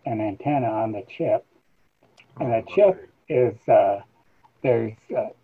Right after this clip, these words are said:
Speaker 1: there's, um, sixty, sixty different electronic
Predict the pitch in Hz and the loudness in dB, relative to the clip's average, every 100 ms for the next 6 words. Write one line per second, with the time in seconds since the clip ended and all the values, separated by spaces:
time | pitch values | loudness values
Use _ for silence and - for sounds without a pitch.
0 | _ 147 117 107 104 - - 117 95 107 | _ -6 -4 -4 -6 -12 -8 -8 -8 -14
1 | _ _ _ _ _ _ 170 123 - 139 | _ _ _ _ _ _ -6 -6 -6 -4
2 | 110 107 - _ _ _ _ - - - | -4 -6 -16 _ _ _ _ -4 -4 -4
3 | 131 127 131 127 117 113 _ _ _ - | -8 -2 -2 0 -4 -4 _ _ _ -14
4 | 110 _ - - - 127 123 - 143 131 | -14 _ -20 -20 -2 2 2 0 -2 -2
5 | 120 | -4